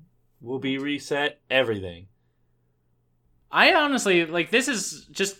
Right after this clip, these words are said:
Speaker 2: keep at 'em, Ubisoft. Just keep doing it. Just keep expanding the punishments. Let's, let's do what we have to do to get people to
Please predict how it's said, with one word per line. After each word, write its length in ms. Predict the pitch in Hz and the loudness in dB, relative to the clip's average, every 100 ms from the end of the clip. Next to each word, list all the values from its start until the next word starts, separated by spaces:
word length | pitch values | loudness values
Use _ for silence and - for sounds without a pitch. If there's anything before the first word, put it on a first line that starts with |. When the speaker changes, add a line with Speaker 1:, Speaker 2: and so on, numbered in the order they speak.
| _ _ _ | _ _ _
Speaker 2:
keep 260 | - 254 | -2 2
at 260 | 226 156 151 | 6 6 6
'em, 320 | 135 131 139 | 4 0 -10
Ubisoft. 680 | 143 143 143 139 151 151 156 | -4 -2 0 6 8 8 6
Just 200 | 170 156 | -6 -4
keep 260 | 311 214 156 | -2 -2 2
doing 280 | 151 139 | 2 4
it. 220 | 127 120 127 | 2 -2 -4
Just 320 | 156 147 - | -4 -4 -4
keep 320 | 208 214 208 | 0 0 -2
expanding 720 | 180 175 180 180 180 175 175 | -8 2 4 6 4 2 0
the 80 | 165 | -2
punishments. 760 | 165 180 170 170 165 160 - - _ _ _ _ _ _ _ _ _ _ - | 2 4 4 0 -4 -4 -8 -12 _ _ _ _ _ _ _ _ _ _ -2
Let's, 380 | 175 - - - _ _ _ - | -2 -2 -14 -16 _ _ _ -8
let's 160 | 180 | -6
do 200 | - 254 | 0 2
what 180 | 254 233 | 4 4
we 120 | 190 | 4
have 280 | 175 185 160 | 6 6 4
to 80 | 165 | -2
do 320 | 151 156 147 | 0 2 4
to 100 | 143 | 2
get 220 | 147 151 151 | 2 0 2
people 420 | 175 170 160 156 | -2 0 0 0
to 300 | 165 147 131 | 0 -2 -2